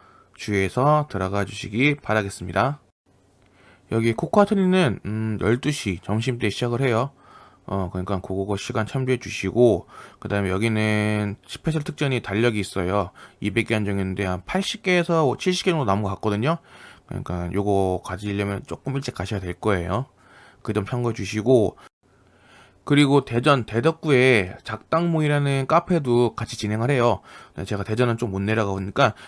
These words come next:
혹시나 대전에 근처에 있거나 한번 가보실 분들은 작당모이라는 카페 찾아서 가보시기 바라겠습니다.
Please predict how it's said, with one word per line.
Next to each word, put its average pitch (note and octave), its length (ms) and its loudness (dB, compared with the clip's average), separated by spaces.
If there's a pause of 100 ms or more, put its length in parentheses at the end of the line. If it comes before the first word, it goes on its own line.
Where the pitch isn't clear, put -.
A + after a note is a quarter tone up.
(120)
혹시나 C3+ 280 -2
대전에 A2 440 0
근처에 G#2 340 -6
있거나 G2 440 0 (240)
한번 A2+ 240 0
가보실 G#2 480 0
분들은 G2+ 380 2 (360)
작당모이라는 G#2+ 1040 2
카페 A2+ 480 -2 (160)
찾아서 C#3 760 2
가보시기 G#2 640 -2
바라겠습니다. G2 640 -2